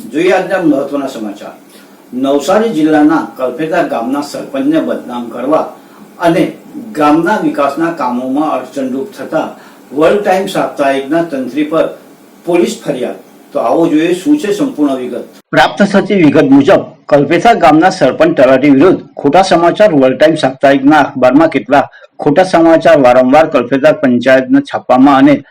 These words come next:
બદનામ કરવા માટે કાવતરાના ભાગરૂપે પ્રસિદ્ધ કરવામાં આવતા હોવાની ફરિયાદ કરવામાં આવી છે. વર્લ્ડ ટાઇમ્સ ન્યૂઝના સાપ્તાહિક પેપરની ટીમ ખોટી રીતે વિકાસના કામોમાં રૂકાવટ ઊભું કરવા તથા કલ્પેશ, કલ્પેતા ગામની શાંતિ દોહરા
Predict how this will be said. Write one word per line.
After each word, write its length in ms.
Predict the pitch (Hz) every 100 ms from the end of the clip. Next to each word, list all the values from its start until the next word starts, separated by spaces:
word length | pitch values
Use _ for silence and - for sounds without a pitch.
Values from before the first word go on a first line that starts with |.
| _
બદનામ 320 | 139 135 175 202
કરવા 220 | 190 160 156
માટે 180 | 147 156 151
કાવતરાના 460 | 123 139 147 160 170 143
ભાગરૂપે 400 | 127 120 123 151 131
પ્રસિદ્ધ 360 | 120 147 143 -
કરવામાં 360 | 131 127 131
આવતા 240 | 117 - 117
હોવાની 400 | 120 127 135 147 135
ફરિયાદ 340 | 127 143 151 - - - - _ _
કરવામાં 380 | 156 147 147 135
આવી 200 | 127 127
છે. 100 | 139 123 120
વર્લ્ડ 200 | 143 185
ટાઇમ્સ 260 | 196 190 147
ન્યૂઝના 380 | 156 160 143 175 -
સાપ્તાહિક 420 | 139 - 156 156
પેપરની 420 | 147 143 143 147 143
ટીમ 200 | 156 165 285 -
ખોટી 260 | 170 254 208
રીતે 260 | 180 190 175
વિકાસના 420 | 147 151 156 165 151
કામોમાં 440 | 143 147 147 147 131
રૂકાવટ 340 | 123 156 160
ઊભું 240 | 143 131 139
કરવા 240 | 131 139 131
તથા 240 | 123 135 135
કલ્પેશ, 340 | 123 127 175 - 143 147 147 143
કલ્પેતા 440 | 139 139 165 160 156
ગામની 340 | 147 139 151 139 - _ -
શાંતિ 360 | 160 147 196 170
દોહરા 360 | 143 147 156